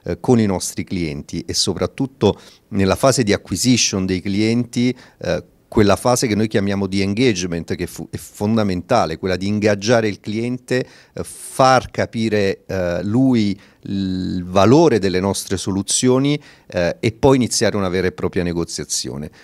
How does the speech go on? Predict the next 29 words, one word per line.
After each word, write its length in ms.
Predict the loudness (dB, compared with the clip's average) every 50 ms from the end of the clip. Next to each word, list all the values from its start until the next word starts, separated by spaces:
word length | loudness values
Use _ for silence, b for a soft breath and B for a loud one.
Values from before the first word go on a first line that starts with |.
| B B B
Eh, 380 | -10 -6 -4 -4 -4 -4 -6 -8
abbiamo 800 | -6 -6 -6 -4 0 4 4 6 6 6 4 4 4 2 2 0
quindi, 320 | 0 0 -2 0 0 0
anche 240 | 0 -2 -2 -2 -2
con 160 | -2 0 2
l'aiuto 340 | 2 2 2 0 -2 -2 -2
di 100 | -2 -2
consulenti 560 | -2 -4 -4 -4 -2 0 0 0 0 -2 -4
esterni, 600 | -4 -4 -2 -2 0 2 2 2 0 -2 -6 -6 -6
riguardato 1000 | -6 -6 -4 -4 -2 0 4 4 6 6 4 2 0 0 2 2 2 0 -4 -8
tutto 240 | -12 -12 -12 -8 -6
il 80 | -6 -4
nostro 320 | -6 -6 -8 -8 -8 -8
customer 460 | -6 -6 -6 -6 -6 -6 -6 -6 -6
journey, 420 | -6 -6 -6 -6 -6 -6 -6 -4 -4
abbiamo 320 | -4 -2 -4 -4 -4 -2
visto 540 | -2 0 0 0 0 -2 -2 -2 -2 -4 B B B B B B B -8
quali 280 | 0 2 2 2 4 2
erano 240 | 0 0 0 -2
i 80 | -2 -2
touch 380 | -2 -2 -2 0 -2 -4 -4 -2
point 340 | -2 -2 0 0 -2 -6 -8
fondamentali 720 | -10 -8 -6 -4 -2 -2 -2 -2 -4 -4 -6 -6 -6 -6 -6
e 40 | -6
quindi 220 | -4 -2 0 0
ci 120 | 0 -2 -2
siamo 300 | -2 0 0 0 0 0
concentrati 840 | 0 0 -2 0 0 -2 -4 -4 -6 -8 -4 -4 -2 -2 -2 -4 -8
sull'ingaggio. 920 | -12 -12 -8 -8 -6 -6 -4 -2 -2 -2 -4 -4 -8 -6 -2 0 0 0 -2